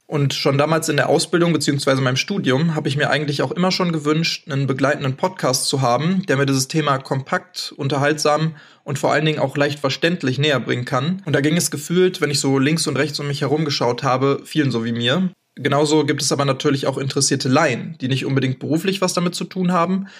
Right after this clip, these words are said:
aber das Thema trotzdem unglaublich spannend finden, zu Recht meiner Meinung nach. Und davon gibt's ja bekanntermaßen mittlerweile auch sehr viele und die Community wächst und gedeiht, könnte man so schön sagen. Die Wahrscheinlichkeit, dass die meisten von euch, die gerade zuhören, sogar genau zu dieser Gruppe dazugehören,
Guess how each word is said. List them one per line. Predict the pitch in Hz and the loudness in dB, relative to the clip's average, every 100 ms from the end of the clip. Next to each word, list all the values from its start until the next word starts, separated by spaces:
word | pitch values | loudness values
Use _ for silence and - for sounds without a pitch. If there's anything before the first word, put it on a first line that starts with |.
| - - | -20 -10
aber | - 139 | 0 2
das | 156 151 | 2 2
Thema | 156 143 | 0 0
trotzdem | - 170 - 143 | -2 -6 -2 -2
unglaublich | 185 190 165 165 156 | 0 2 0 0 -2
spannend | - 165 135 | 0 0 0
finden, | - 113 - 175 208 _ | -2 -4 0 0 0 _
zu | - | -4
Recht | 139 160 - | 0 0 0
meiner | 139 156 | 2 4
Meinung | 139 135 | 2 2
nach. | 127 151 202 - - - - _ - | 2 2 -2 -10 -20 -20 -20 _ 0
Und | 143 139 - 135 | 2 0 -4 -2
davon | 131 135 151 | -2 0 -4
gibt's | 147 - | -2 0
ja | 139 | 0
bekanntermaßen | 135 147 151 156 139 143 147 151 | 0 -2 -2 0 0 0 0 -2
mittlerweile | 139 - 139 139 135 | -2 0 2 4 2
auch | 135 | 2
sehr | 127 127 | 2 0
viele | - 208 139 135 | 0 0 2 2
und | 139 127 | 2 -2
die | |
Community | 131 135 135 165 160 - 156 131 | -4 -2 0 2 0 -2 -2 0
wächst | 170 - - | -2 -2 -4
und | 185 | -4
gedeiht, | 180 156 151 151 | -2 0 0 0
könnte | 160 143 | -4 0
man | 156 | -2
so | 143 | 0
schön | 147 156 | -2 -2
sagen. | 135 131 151 190 202 _ | 0 0 2 -2 -4 _
Die | - | -2
Wahrscheinlichkeit, | 143 143 156 165 - 147 143 | 0 2 0 0 0 0 0
dass | 143 | -2
die | 143 | 0
meisten | 135 151 - | 0 0 -2
von | - 143 | -4 -2
euch, | 139 139 | -2 -2
die | 139 | -2
gerade | 131 131 | 0 -2
zuhören, | - 147 143 135 135 | -2 0 2 2 -2
sogar | 123 135 123 | -4 -2 0
genau | 127 131 139 | 2 0 0
zu | - | -2
dieser | 131 131 131 | 0 0 0
Gruppe | 131 131 | -2 -2
dazugehören, | 120 - 180 139 123 120 165 | -2 -2 0 2 2 2 0